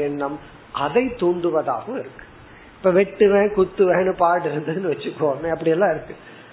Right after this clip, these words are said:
என்னமோ இப்ப கேட்ட ரீசெண்டா ஒரு பாட்டு, பாட்டெல்லாம் தெரியல,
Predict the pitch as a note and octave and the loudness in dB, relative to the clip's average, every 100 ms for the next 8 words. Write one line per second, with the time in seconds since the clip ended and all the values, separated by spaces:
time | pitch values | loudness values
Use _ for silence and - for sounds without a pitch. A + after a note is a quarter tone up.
0 | - E3+ F#3+ B3+ C#4+ - - E3+ F3+ G3+ | -8 -4 0 0 0 -4 -6 -2 0 0
1 | G3+ D#3+ F3 E3+ E3+ D#3 E3 D3 C#3+ D#3 | 0 0 -2 -2 -6 -4 -2 -2 0 0
2 | D3+ - - - C3+ - - B2 D#3+ F3+ | -2 -10 -18 -20 -20 -20 -14 0 0 0
3 | D#3+ G3 E3+ E3 D#3+ D3 | 0 0 2 2 2 2